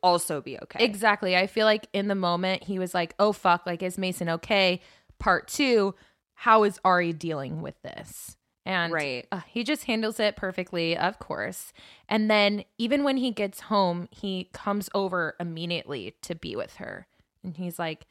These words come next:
Speaker 2: "What am I good for if I don't hold you when you need to be held?" But, okay, again,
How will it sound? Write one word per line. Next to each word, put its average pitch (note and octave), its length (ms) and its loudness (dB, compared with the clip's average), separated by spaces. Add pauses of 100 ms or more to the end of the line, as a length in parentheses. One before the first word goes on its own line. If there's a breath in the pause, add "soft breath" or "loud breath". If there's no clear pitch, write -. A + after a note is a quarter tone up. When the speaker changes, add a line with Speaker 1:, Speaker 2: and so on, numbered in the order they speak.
(340)
Speaker 2:
"What G3+ 200 -2
am A3 120 0
I G#3 100 -2
good F#3 240 -4
for E3+ 500 -4 (240)
if - 360 -8 (200)
I F3 220 -4
don't F3+ 300 -2
hold E3+ 320 -6
you F3 120 -6
when F3 200 -8
you E3+ 80 -6
need D#3+ 220 -8
to - 100 -14
be E3+ 140 -12
held?" - 440 -10 (460 soft breath)
But, G3+ 340 4 (380 loud breath)
okay, F3 320 -6
again, - 320 -10